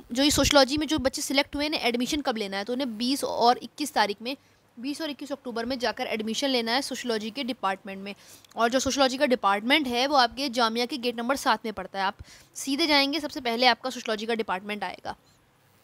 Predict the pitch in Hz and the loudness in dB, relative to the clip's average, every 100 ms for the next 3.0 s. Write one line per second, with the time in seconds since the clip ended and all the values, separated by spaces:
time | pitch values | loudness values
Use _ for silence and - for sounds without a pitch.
0 | _ 226 233 233 302 302 302 247 226 277 | _ 6 6 6 0 0 6 4 6 2
1 | 262 226 226 220 262 277 226 233 269 262 | 4 2 0 -2 -4 0 0 2 2 2
2 | 254 269 254 302 220 208 262 233 202 202 | 0 2 2 0 -2 0 0 0 -2 -6